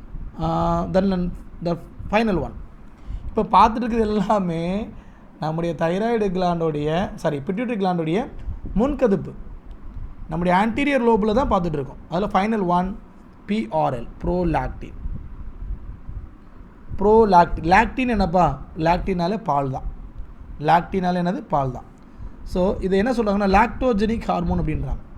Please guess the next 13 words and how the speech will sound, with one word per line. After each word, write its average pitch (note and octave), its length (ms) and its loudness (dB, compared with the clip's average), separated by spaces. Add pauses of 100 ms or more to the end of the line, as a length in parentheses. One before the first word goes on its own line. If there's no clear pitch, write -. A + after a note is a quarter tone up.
(540)
இதுக்கு C#3 280 -4
பேரே G3+ 200 4
லாக்டோஜெனிக் D#3+ 520 0
ஹார்மோன். - 320 -8 (420)
So B3 160 -2
இதோடைய B3 180 4
ஃபங்க்ஷன் B3+ 460 2
என்ன A3 220 2
அப்படின்னு - 20 2
பார்த்தீங்கன்னா, D#3 800 0 (1040)
குழந்தை D#4 440 4
பேறு A3+ 280 6
காலத்தில், E3 420 0